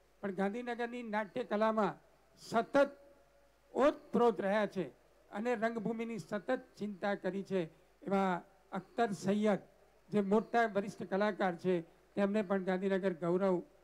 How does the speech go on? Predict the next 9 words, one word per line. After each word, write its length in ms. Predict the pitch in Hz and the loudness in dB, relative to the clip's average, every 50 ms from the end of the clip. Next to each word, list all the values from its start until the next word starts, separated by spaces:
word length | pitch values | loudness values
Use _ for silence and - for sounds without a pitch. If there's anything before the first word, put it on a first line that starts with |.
| _ _ _ | _ _ _
સન્માન 440 | - 190 180 180 185 185 180 180 | -8 -6 -4 -2 0 0 0 -2
એનાયત 500 | 196 - 156 160 180 185 190 190 185 180 | -4 -8 -6 -2 0 2 2 0 0 -2
કર્યા 240 | - 190 190 202 202 | -4 -2 0 0 -2
છે. 140 | 196 196 220 - - - _ _ _ _ - | -2 -4 -10 -14 -14 -18 _ _ _ _ -14
અને 220 | - - 220 233 233 | -10 -6 -4 -4 -4
છેલ્લે 600 | - - 156 208 247 285 294 269 214 151 117 - _ _ _ _ _ _ _ _ _ _ _ _ _ _ _ _ _ _ _ _ - | -6 -4 0 0 2 2 2 2 2 0 -2 -8 _ _ _ _ _ _ _ _ _ _ _ _ _ _ _ _ _ _ _ _ -10
ગુજરાતી 640 | 160 196 196 208 220 226 233 185 196 233 240 240 | -6 -4 0 2 2 2 2 0 -2 -6 -4 -6
ચલચિત્રમાં 1000 | 226 185 - - 196 214 220 - - 220 190 - 208 214 202 214 220 220 226 233 349 - _ _ _ _ _ _ _ _ _ _ _ _ _ _ - | -8 -8 -6 -4 -2 -2 -4 -6 -12 -12 -10 -6 -6 -4 -2 -2 -2 -2 -2 -6 -8 -16 _ _ _ _ _ _ _ _ _ _ _ _ _ _ -4
જેમનું 400 | 190 202 202 208 208 220 220 | -4 -2 -2 -2 -6 -8 -8